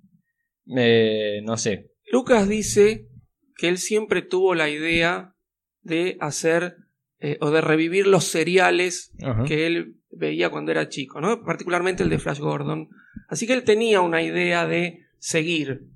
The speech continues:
Speaker 2: Lo que pasa es que, eh, no se sabía si iba a ser un éxito o no. Antes de que la Fox le acepte a,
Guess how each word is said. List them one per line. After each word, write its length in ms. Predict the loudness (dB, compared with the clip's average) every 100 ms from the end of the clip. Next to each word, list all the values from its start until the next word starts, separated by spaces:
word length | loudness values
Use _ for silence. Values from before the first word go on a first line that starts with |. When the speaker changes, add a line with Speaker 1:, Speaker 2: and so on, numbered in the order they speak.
| _ _ _ _
Speaker 2:
Lo 200 | 0 2
que 120 | 2 2
pasa 300 | 0 0 -2
es 60 |
que, 400 | 2 2 2 -2 -10
eh, 180 | -8 -4
no 160 | -4
se 160 | -2 -4
sabía 800 | -2 0 0 0 0 0 -2 -8 -20 _ _ _
si 220 | -16 -6 0
iba 120 | 0
a 40 |
ser 240 | 0 -4 -8 -14
un 160 | -8 -4
éxito 400 | -4 -6 -8 -4
o 60 | -2
no. 240 | -2 -4 -14 _ _ _ -4
Antes 280 | 2 4 4
de 100 | 4
que 120 | 2
la 140 | 2
Fox 320 | 4 4 2 -4
le 120 | -2
acepte 600 | 0 4 4 2 -2 -2
a, 220 | -2 -4